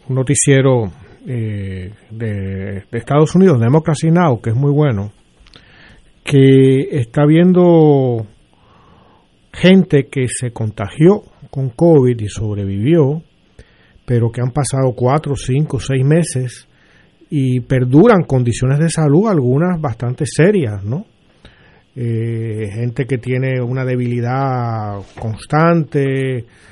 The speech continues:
más allá de la gente que ha perdido el olfato, el gusto, y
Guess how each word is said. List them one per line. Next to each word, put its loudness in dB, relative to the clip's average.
más -4
allá 0
de 0
la -4
gente -4
que -8
ha -6
perdido -4
el -4
olfato, -6
el -6
gusto, -4
y -10